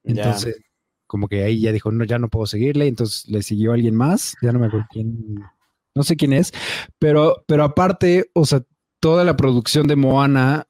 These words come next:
Speaker 2: desde el principio de-, decidieron que iban a usar nada más tanto cast como crew,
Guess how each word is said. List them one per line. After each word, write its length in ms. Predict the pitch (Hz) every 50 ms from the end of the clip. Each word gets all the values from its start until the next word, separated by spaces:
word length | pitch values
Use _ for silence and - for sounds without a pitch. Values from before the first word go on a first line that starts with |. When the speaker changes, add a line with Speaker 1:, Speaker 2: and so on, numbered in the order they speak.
| -
Speaker 2:
desde 280 | - 143 127 117 110 117
el 80 | 110
principio 420 | - - 113 107 - 123 - 143 131
de-, 160 | 120 117 113
decidieron 640 | 113 - 123 110 - 123 117 120 131 131 131 131 131 123
que 100 | - 117
iban 220 | 117 127 127 120
a 20 | 117
usar 320 | 110 - - 120 120 120
nada 220 | 123 123 123 120 120
más 420 | 123 123 120 120 117 - - - _ _ _ _ _ _ _ _ -
tanto 460 | - 123 120 113 - 127 120 117 113 -
cast 380 | - 151 185 214 - - - - -
como 240 | - 143 131 120 -
crew, 360 | - - 160 214 269 349 -